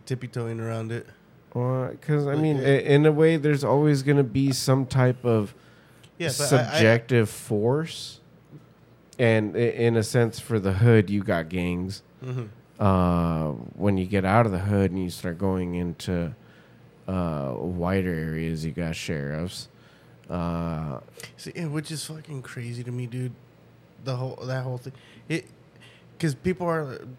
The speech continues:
Speaker 1: like, you listen to Mexicans talk about shit like this 'cause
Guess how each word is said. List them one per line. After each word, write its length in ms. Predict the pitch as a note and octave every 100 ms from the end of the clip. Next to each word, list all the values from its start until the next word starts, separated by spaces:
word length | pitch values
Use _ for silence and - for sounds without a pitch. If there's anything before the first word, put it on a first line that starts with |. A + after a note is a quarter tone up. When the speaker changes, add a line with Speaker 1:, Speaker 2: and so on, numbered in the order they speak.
| - B2+
Speaker 1:
like, 180 | B2+ B2 -
you 220 | B2 C3+ C3
listen 320 | C3+ C3 C3
to 80 | B2
Mexicans 500 | B2+ B2 - A#2+ A#2+
talk 280 | A#2+ A#2 A#2
about 280 | A#2+ A#2 - - _ -
shit 240 | C3 - A2+
like 160 | A#2
this 180 | A#2+ A2+
'cause 180 | - A2